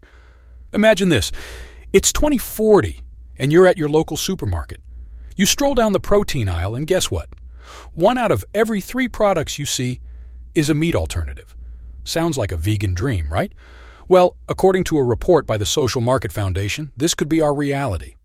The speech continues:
Over the past decade, the U K's alternative meat market has grown by a whopping four hundred percent. That's like if you planted one tiny seed and ended up with a whole forest.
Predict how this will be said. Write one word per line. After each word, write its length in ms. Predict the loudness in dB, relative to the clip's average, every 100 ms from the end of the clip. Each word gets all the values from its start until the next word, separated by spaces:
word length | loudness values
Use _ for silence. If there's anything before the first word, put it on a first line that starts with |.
| _ _ -20 -20 _ _ -6
Over 160 | -4 -2
the 100 | -2
past 340 | 0 0 0
decade, 540 | 0 0 -2 -4 -6 -10 -20 -16 -4
the 100 | 0
U 200 | 0 0
K's 280 | 0 0
alternative 600 | 2 0 0 -2 0 0 -2
meat 220 | -4 -2
market 340 | -4 -4 -4
has 140 | -4 -4
grown 340 | 0 0 2
by 160 | 0 0
a 80 |
whopping 460 | 0 2 2 2 -4
four 340 | -4 0 2
hundred 220 | 2 0 -2
percent. 480 | -4 -4 -4 -6 -10 -20 -20 _ _ -4
That's 160 | -2 0
like 160 | 0
if 100 | 0
you 60 | -4
planted 420 | -2 0 0 0
one 300 | 0 0 0
tiny 320 | -2 -4 -2
seed 360 | -4 -4 -4 -2
and 120 | -2
ended 200 | 0 0
up 140 | -2
with 100 | -2
a 60 | -4
whole 220 | -2 -2
forest. 760 | -2 -4 0 2 0 -4 -12